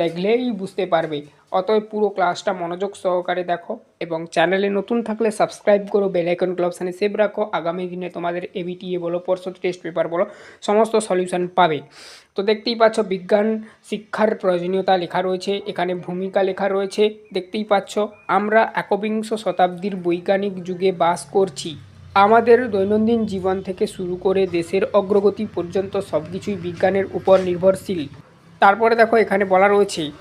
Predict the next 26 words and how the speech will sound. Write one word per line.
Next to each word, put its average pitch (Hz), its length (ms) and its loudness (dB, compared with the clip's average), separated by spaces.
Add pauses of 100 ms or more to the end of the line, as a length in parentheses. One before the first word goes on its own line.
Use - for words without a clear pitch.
(120)
মাধ্যমিক 190 580 0
স্তরে, 185 340 4 (220)
বিশেষত 214 420 -2 (140)
দশম 208 280 0
শ্রেণীতে 202 440 -2 (560)
বিজ্ঞান 214 380 2
শিক্ষা 208 360 -4
কেবল 196 300 2 (100)
পাঠ্যক্রমের 202 560 -2 (100)
অংশ 190 220 -2
নয়, 151 240 -4 (300)
বরং 196 220 6 (180)
এটি 196 140 -6
শিক্ষার্থীদের 190 680 -4
মধ্যে 190 340 0 (500)
যুক্তিবাদী 220 720 2 (120)
চিন্তা 196 340 0 (180)
ও 175 120 -2 (300)
সমস্যা 190 320 -4
সমাধানের 196 540 -2
দক্ষতার 190 480 -4
বিকাশের 180 460 -6
মূল 196 260 -6
ভিত্তি। 190 300 -10 (500)
বিজ্ঞান 214 380 4
শিক্ষাই 220 400 0